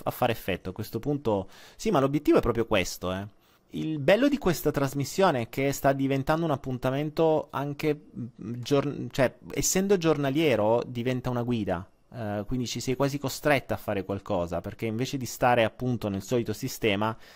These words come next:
sei costretta a ragionare in una maniera diversa, in mezzo a persone che ragionano con la stessa energia, con la stessa vibrazione, quindi, mm, le cose accadono. Vedrete che più si va avanti, più si starà assieme, più le cose accadranno sempre di più.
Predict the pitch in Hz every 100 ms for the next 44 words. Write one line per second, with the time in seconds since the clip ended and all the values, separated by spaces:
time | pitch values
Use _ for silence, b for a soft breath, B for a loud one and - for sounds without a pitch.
0 | B - 120 - 113 - 135 - 117 113
1 | 110 110 117 110 107 104 104 104 104 127
2 | 117 - 101 107 120 135 120 120 - 117
3 | - 190 185 117 98 104 98 98 95 175
4 | 160 113 104 98 - 110 - 107 B B
5 | B B 120 117 104 113 165 120 101 101
6 | - 107 - 110 95 95 - 113 110 107
7 | - 185 135 98 131 131 101 92 - 107
8 | 98 95 110 113 160 147 - 147 123 104
9 | 113 175 202 113 - 196 190 151 139 139
10 | 107 92 - 156 160 - 127 107 - -
11 | 120 95 98 B B B B - 151 180
12 | 214 - - - 123 127 151 151 - 117
13 | 117 117 107 107 104 92 87 87